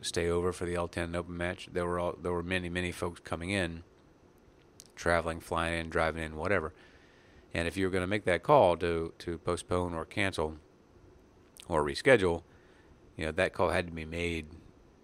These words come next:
sooner rather than later, you know, out of respect for people's travel plans. And it was still gonna be a fiasco. It was still gonna be a horrible situation, inconvenient for everybody.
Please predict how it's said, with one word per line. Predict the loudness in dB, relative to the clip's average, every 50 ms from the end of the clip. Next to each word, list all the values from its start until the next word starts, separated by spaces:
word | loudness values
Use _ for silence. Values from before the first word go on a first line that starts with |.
| -20 -10
sooner | -6 0 0 2 2 2 0 2
rather | 2 4 2 2 0
than | -2 -6 -8 -6
later, | -6 -6 -6 -6 -8 -10 -10 -16 -20 -20 -20
you | -16 -14 -8
know, | -6 -4
out | -2 -2 -2
of | -2
respect | -2 -4 -2 -2 -2 -2 -2 -4
for | -10 -10
people's | -8 -8 -8 -8
travel | -4 -2 -2 -2 -2 -4
plans. | -8 -6 -4 -2 -2 -4 -4 -6 -8
And | -10 -10 -10 -16 -20 -20 _ -20 -20 -20 -20 -20 -20 -20 -20 -20 -20 -20 -20 -20 -20 -20 -20 -8 -4
it | -2
was | -2 -2 -2
still | 0 4 4 4
gonna | 4 4 0
be | 2 0 0
a | 0
fiasco. | 0 -2 -2 -2 -2 -2 -4 -4 -2 -2 -2
It | -2 -4
was | -8 -10
still | -4 -2 -2 -2
gonna | -2 -2 -4
be | -2 -2 -2 -2 -4 -6 -8 -14 -20 -20 -20 -20 -20 -20 -20 -20 -20 -20 -20 -20 -20 -6 -4
a | -2
horrible | 2 4 4 4 4 2
situation, | -2 -2 -4 -2 0 2 2 2 0 -2 -6 -6
inconvenient | -6 -6 -4 -6 -6 -6 -4 -4 -4 -4 -6 -6
for | -4 0 0
everybody. | 0 0 0 0 0 0 -2 -4 -10